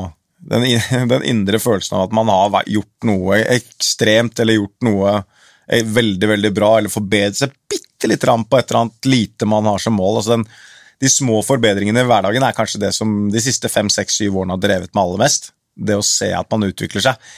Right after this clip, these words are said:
Ikke nødvendigvis på resultatlista eller, eh, at det er et eller annet som skjer, men at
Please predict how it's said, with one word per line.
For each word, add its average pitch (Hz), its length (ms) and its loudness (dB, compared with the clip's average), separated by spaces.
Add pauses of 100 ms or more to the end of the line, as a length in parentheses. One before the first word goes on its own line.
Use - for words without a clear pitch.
(140)
Ikke 104 140 -6
nødvendigvis 120 400 2
på 113 100 2
resultatlista 101 840 0
eller, 101 420 0
eh, 101 480 0 (560)
at - 180 -2
det 117 140 4
er 104 160 4
et 104 80 -2
eller 110 140 0
annet 98 100 -6
som 110 100 -6
skjer, 214 220 0
men - 160 -6
at - 80 -10